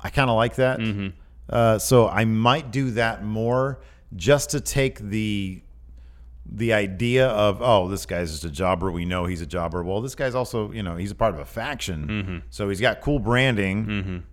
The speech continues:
Speaker 1: And, uh, and you never know. One of his faction buddies might help him out and
Speaker 2: Yeah.
Speaker 1: get him a, steal him a win.
Speaker 2: Yeah.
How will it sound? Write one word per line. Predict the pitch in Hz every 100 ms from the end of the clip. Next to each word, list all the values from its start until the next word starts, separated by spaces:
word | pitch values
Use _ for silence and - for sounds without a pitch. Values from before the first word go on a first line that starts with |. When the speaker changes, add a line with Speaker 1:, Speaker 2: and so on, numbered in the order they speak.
| -
Speaker 1:
And, | 117 113 110 107 104
uh, | 101 101 101 95 95 -
and | 113
you | 120
never | 127 127
know. | 135
One | 101 104
of | 98
his | 98
faction | 120 117 - 104
buddies | 120 131 98 98 - -
might | 113 110
help | 113 98
him | 107
out | 113 117 - -
and | -
Speaker 2:
Yeah. | 110
Speaker 1:
get | 117
him | 107
a, | 92
steal | - 151 135
him | 117
a | 110
win. | 147 139 90 87
Speaker 2:
Yeah. | 101